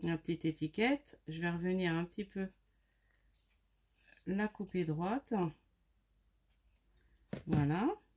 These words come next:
Je vais peut-être la mettre en trois D, ça. Et puis là, on va venir choisir des petits stickers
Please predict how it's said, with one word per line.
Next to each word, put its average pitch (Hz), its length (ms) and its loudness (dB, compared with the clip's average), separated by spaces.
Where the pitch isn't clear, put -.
Je 156 160 -4
vais 175 60 0
peut-être 220 240 2
la 180 120 4
mettre 147 260 2
en 220 80 4
trois 160 240 0
D, 185 180 4
ça. 285 260 0
Et 180 100 6
puis 196 160 2
là, 202 140 8
on 254 60 6
va 202 120 10
venir 185 180 6
choisir 208 520 4
des 233 160 0
petits 226 200 -8
stickers 196 500 -2